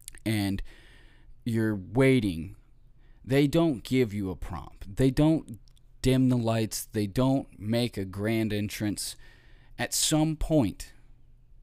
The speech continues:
they just start playing audio from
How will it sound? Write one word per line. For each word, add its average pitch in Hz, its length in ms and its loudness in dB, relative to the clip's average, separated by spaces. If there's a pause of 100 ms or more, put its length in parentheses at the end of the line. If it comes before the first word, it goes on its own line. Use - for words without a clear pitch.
they 131 180 2
just 156 220 -2
start 143 260 -2
playing 101 520 0 (500)
audio 110 640 -4 (960)
from 131 580 2